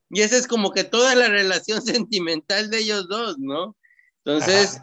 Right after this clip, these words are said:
Speaker 2: es
Speaker 1: este,
Speaker 2: muy
Speaker 1: sí,
Speaker 2: rápida.
Speaker 1: ya esa última parte más bien parece como que el tráiler de una película, así no,
Speaker 2: Sí.
Speaker 1: no, no, no es siquiera ese, ese brinco de tiempo, sino que así nada más de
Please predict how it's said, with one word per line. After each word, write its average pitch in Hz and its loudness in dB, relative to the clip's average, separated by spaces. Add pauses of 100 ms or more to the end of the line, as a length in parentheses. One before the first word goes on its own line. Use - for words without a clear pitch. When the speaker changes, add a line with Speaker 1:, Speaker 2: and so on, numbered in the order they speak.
Speaker 2:
es 135 -4
Speaker 1:
este, 135 0
Speaker 2:
muy 143 0
Speaker 1:
sí, 196 4
Speaker 2:
rápida. 101 -12 (380)
Speaker 1:
ya 175 2
esa 220 2
última 220 2
parte 208 2
más 214 2
bien 220 -2
parece 185 -2
como 185 -4
que 156 -2
el 143 0
tráiler 196 -2
de 156 -6
una 180 -6
película, 151 -2
así 147 -6
no, 160 -4
Speaker 2:
Sí. 160 -4
Speaker 1:
no, 156 -4 (320)
no, 175 -10
no 185 -4
es - -12 (200)
siquiera 185 4
ese, 190 4
ese 196 4
brinco 208 6
de 175 6
tiempo, 175 2
sino 165 2
que 143 -2
así 156 -2
nada 185 2
más 190 2
de 185 0